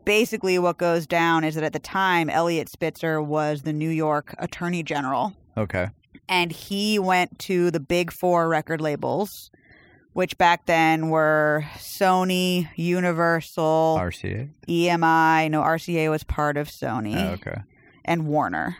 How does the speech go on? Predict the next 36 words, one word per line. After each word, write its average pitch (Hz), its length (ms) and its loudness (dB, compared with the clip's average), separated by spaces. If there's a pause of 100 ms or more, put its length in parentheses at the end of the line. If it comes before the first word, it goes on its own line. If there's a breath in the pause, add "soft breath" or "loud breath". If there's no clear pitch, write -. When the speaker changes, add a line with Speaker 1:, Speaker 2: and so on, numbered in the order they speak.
(140)
Speaker 2:
Warner. 87 600 -4
Ah. 92 380 -4
Speaker 1:
And 185 840 4 (360)
basically 196 680 2
said, 160 880 2 (840)
like, 165 340 2
"This 165 300 -2
has 175 260 0
to 180 100 -6
stop. 175 600 2 (400)
I'm 175 200 4
going 175 220 2
to - 60 -2 (220)
fine 175 420 0
you 220 420 2
millions 196 760 2
and 196 160 0
millions 190 400 0
and 175 100 -2
millions 180 360 0
of 165 100 -2
dollars." 196 720 2 (360 soft breath)
And 185 240 0
you, 175 280 2
so, 180 100 -4
like, 170 160 2
you 165 80 0
basically 175 240 0
had 175 100 0
to, 165 40 0
like, 151 200 -2
pay 170 340 2
reparations 175 800 0
to 180 100 -6
the 170 80 -4
government. 160 640 0